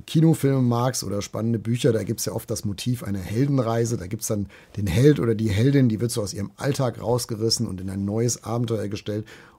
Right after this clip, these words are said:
Und dann ist ja auch nicht von jetzt auf gleich alles super, äh, sondern der Held, die Heldin, die müssen sich so richtig durchkämpfen. Das muss ja auch über neunzig Filmminuten irgendwie tragen oder noch länger. Und dazu gehören dann auch Durststrecken und steinige Wegabschnitte und Kampf und Ringen und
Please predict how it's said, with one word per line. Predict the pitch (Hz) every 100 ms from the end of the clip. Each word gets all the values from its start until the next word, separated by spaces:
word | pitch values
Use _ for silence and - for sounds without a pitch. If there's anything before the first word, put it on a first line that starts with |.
| _
Und | 117
dann | 117
ist | 117 120
ja | 120
auch | 117 135
nicht | 127 -
von | - 113 113
jetzt | - 110 -
auf | 104
gleich | - 101 120 -
alles | 104 98
super, | 117 175 196 202 - - - - - _
äh, | 110 110 117
sondern | 175 113 113 110 110 -
der | 101
Held, | 98 117 127
die | 113
Heldin, | 107 123 120
die |
müssen | 110 135
sich | 110
so | 104
richtig | 123 - 87 _
durchkämpfen. | 139 180 - 120 135 180
Das | 160 120
muss | 117
ja | 117
auch | 104
über | 107
neunzig | 104 113 110
Filmminuten | - 135 143 143 143
irgendwie | 135 127 123
tragen | 120 104 107 120
oder | 113 101
noch | 123 -
länger. | 131 151 170 - - _ _ _ -
Und | 107
dazu | 95 -
gehören | 107 107 117 127
dann | 117
auch | 117 101 -
Durststrecken | 139 135 - - 110 117 113 117
und | 104 107
steinige | - 98 107 117 110 95
Wegabschnitte | 104 117 98 - 95 104 110
und | 107 101 101
Kampf | - 101 104 - -
und | 98 95 - 101
Ringen | 117 117 110 104 107
und | 98 98